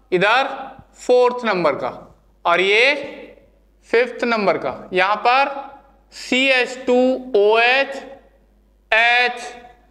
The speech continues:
थर्ड नंबर के कार्बन atom पर ओ एच और ये एच, सेकंड नंबर के कार्बन atom पर यहां पर एच ओ एच और इधर फर्स्ट नंबर के कार्बन atom पर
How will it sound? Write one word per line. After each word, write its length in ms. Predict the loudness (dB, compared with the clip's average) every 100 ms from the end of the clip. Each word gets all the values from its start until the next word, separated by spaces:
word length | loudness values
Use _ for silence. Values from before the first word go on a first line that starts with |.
| _ _ _ _ _
थर्ड 220 | 0 0
नंबर 240 | 0 0 0
के 100 | 0
कार्बन 300 | 0 0 0
atom 260 | 0 -2 0
पर 300 | 2 2 -2 -8 -8 0
ओ 200 | 2 4
एच 320 | 2 0 -4 -10 -18 -20 _
और 120 | 0 2
ये 140 | 2 2
एच, 460 | 2 4 2 0 -6 -18 -20 _ _ _
सेकंड 480 | -2 0 0 0 0
नंबर 260 | 0 0
के 120 | 0 0
कार्बन 380 | 2 2 2 0
atom 220 | 0 -2
पर 680 | 2 2 2 -4 -14 -20 -2
यहां 120 | 0 2
पर 240 | 0 0 2
एच 480 | 2 2 0 -6 -16 -20 _ _ _
ओ 160 | 2 4
एच 200 | 2 -2 -10 -18 -20 -4 2
और 540 | 4 2 -2 -8 -4
इधर 300 | 0 2 2 0
फर्स्ट 360 | 0 0 0 -2
नंबर 220 | 0 0
के 80 | 0
कार्बन 360 | 0 0 0
atom 240 | 0 0 0
पर 360 | 2 2 2